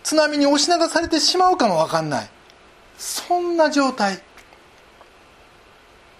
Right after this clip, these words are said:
あの日以来、みんなの人生が変わりました。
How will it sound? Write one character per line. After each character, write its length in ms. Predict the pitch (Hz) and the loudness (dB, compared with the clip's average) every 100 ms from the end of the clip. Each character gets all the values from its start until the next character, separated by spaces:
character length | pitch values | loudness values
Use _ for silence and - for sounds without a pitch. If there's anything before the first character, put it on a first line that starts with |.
| - - - - - - - - - - | -20 -20 -20 -20 -20 -20 -20 -20 -20 -12
あ 120 | - | -10
の 120 | 123 135 | -8 -8
日 160 | 151 | -8
以 40 | 147 | -6
来、 160 | - - - - 120 | -8 -10 -20 -20 -12
み 160 | 139 | -6
ん 80 | 185 | 0
な 100 | 240 | 2
の 140 | 240 | 2
人 160 | 143 139 | 0 -6
生 220 | 123 - | -10 -12
が 320 | - - - - - - | -14 -14 -16 -18 -20 -14
変 140 | - 208 | -4 -2
わ 60 | |
り 100 | 226 | 0
ま 140 | 226 208 | -4 -4
し 80 | |
た。 120 | - | -8